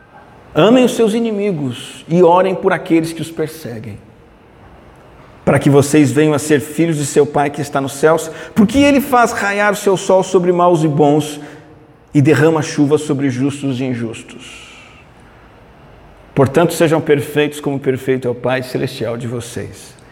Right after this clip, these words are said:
E o que é que você e eu merecíamos agora, nesse exato momento? Eu falo por mim.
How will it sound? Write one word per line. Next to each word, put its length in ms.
E 40
o 20
que 100
é 40
que 100
você 360
e 100
eu 80
merecíamos 680
agora, 800
nesse 240
exato 300
momento? 380
Eu 80
falo 200
por 160
mim. 420